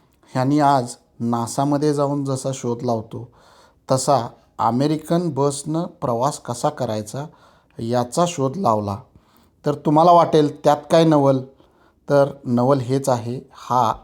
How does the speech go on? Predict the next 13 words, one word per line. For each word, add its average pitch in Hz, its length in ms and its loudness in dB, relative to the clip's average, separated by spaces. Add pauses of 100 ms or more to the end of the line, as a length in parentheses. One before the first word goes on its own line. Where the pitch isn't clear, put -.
(160)
जगातील 135 580 -2 (520)
दोन 160 280 4
नंबरचा 170 560 2
सगळ्यात 151 580 0
मो-, 151 140 -4
क्षेत्रफळानं 135 760 -2
मोठा 127 360 -2
असलेला 123 420 -2
मॉल 117 300 0
आहे 113 320 -4
आणि 123 220 -8
त्याच्या 123 500 -4 (500)
आपण 131 400 0